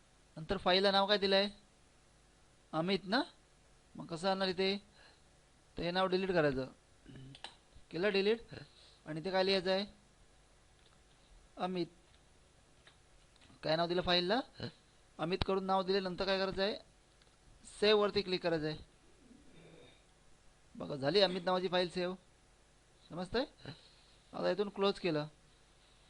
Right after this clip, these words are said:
झालं. आता हीच फाईल समजा आपल्याला ओपन करायची आहे, मग कसं ओपन करणार? तर कोणती फाईल होती, आपण ओपन फाईल नंतर बघू, हां.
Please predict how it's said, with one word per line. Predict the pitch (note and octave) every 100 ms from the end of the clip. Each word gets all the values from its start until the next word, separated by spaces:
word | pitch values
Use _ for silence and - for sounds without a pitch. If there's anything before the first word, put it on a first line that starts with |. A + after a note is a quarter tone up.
| - - - - _ - _ _ - _ _ -
झालं. | D#3+ F#3 A3+ - - - - - - - - - - -
आता | -
हीच | G3 A3+
फाईल | A3 G#3+
समजा | G#3+
आपल्याला | G#3+ A3+
ओपन | G#3+ F#3+ G#3+
करायची | F#3 E3 C3+
आहे, | C3 - - - _
मग | F3+
कसं | F#3 F3
ओपन | G#3+ A3
करणार? | G#3 G3 G3+ G#3 G3 - - - - - _ - - - - - C#3 - - - _ _ _ _ _ _
तर | -
कोणती | G#3 F#3 G#3+
फाईल | G#3+
होती, | G#3 G3+ G#3 G#3 G#3 - -
आपण | F#3 G3+
ओपन | G#3+ F#3+ A#3 A3+
फाईल | G#3+ A3+
नंतर | G#3+ G3+
बघू, | F#3+ D#3
हां. | F3